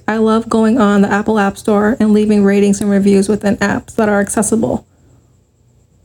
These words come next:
I find it to be fun, I find it to be enjoyable, and I find it to be a good feeling to give back on my own opinion within apps that should be accessible or need to be accessible for myself in the blind community.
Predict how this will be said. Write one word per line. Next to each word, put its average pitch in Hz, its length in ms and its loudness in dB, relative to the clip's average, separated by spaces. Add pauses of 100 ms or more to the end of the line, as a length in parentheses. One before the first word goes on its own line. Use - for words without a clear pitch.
(720)
I 202 100 0
find 196 240 -2
it 202 80 -2
to - 80 0
be 196 160 2
fun, 220 380 -2
I 202 100 2
find 196 220 -2
it 202 60 -2
to 214 80 -2
be 196 100 2
enjoyable, 214 560 2
and 214 100 2
I 214 80 2
find 233 380 -2
it 220 100 0
to 220 120 -2
be 214 420 2
a 208 60 2
good 208 380 0
feeling 208 360 -2
to 214 100 -2
give 202 260 -2
back 202 360 -2 (500)
on 233 160 2
my 226 140 2
own 226 160 0
opinion 202 560 0
within 196 280 0
apps 190 320 -2
that 226 200 -2
should 208 220 -2
be 208 100 2
accessible 202 760 -2
or 214 380 -2 (460)
need 233 120 0
to 226 120 0
be 202 100 0
accessible 214 720 -4 (480)
for - 160 -6
myself 214 600 -2 (100)
in 214 180 2
the 214 80 0
blind 214 300 -2
community. 247 480 -2